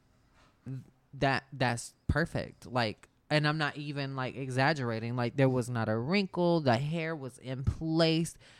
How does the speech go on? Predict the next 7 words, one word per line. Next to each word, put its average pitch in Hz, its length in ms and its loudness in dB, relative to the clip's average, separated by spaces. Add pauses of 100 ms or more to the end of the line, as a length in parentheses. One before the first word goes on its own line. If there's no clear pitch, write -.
(100)
He 180 200 2
looked 170 380 -2
like 180 340 -4
someone, 143 600 -2
like, 110 260 -6
created 135 560 -4
him. 180 520 2